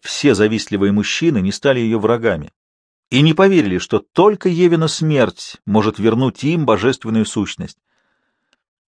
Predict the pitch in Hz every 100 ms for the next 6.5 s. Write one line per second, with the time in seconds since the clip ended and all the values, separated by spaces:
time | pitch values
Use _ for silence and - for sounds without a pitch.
0 | _ _ - 113 151 147 120 110 107 120
1 | 131 117 110 123 101 107 98 98 107 -
2 | 143 110 87 92 101 95 139 127 78 _
3 | _ _ _ _ _ _ _ _ _ _
4 | 104 120 143 131 180 160 151 151 135 156
5 | 107 123 160 143 101 107 120 - 107 101
6 | 95 131 170 135 113